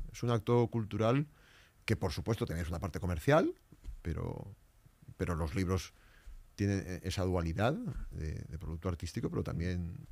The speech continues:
producto comercial, y es un, eh, es un acto muy agradable.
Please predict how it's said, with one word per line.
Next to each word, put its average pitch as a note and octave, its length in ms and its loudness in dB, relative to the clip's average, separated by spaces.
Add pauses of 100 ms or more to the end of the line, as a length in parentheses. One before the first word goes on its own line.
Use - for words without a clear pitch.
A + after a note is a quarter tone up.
producto F2 280 -8
comercial, E2+ 520 -2 (100)
y F#2 320 -4 (600)
es - 120 -4
un, C#3+ 360 2 (680)
eh, F#2+ 220 -6 (160)
es - 160 -8
un - 80 -4
acto - 140 -6
muy D3+ 100 2
agradable. G2+ 460 2